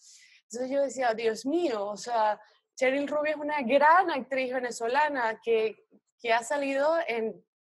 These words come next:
¿sabes? en esta serie de Somos Tú y Yo". Tenía muchos nervios, me tocó con Eduardo Orozco ese casting y bueno, luego fluyó la cosa, ya luego me llamaron para decirme que, que sí, era para mí y,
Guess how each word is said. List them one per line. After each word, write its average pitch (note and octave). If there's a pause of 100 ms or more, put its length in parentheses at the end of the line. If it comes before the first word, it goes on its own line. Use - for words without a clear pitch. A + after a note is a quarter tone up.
(120)
¿sabes? A3
en G#3+
esta A3
serie B3
de A#3+
Somos A#3
Tú B3+
y A3
Yo". C#4+ (1200)
Tenía B3+
muchos B3
nervios, A3+ (100)
me A3+
tocó G#3+
con A#3
Eduardo A3
Orozco A#3+ (100)
ese G#3+
casting A#3 (920)
y A#3
bueno, B3
luego A3
fluyó C4
la A#3+
cosa, F#3+
ya F#3+
luego G3+
me G#3+
llamaron G3
para G3
decirme G3+
que, F3+
que F#3
sí, G3
era A#3+
para A3+
mí G#3
y, F3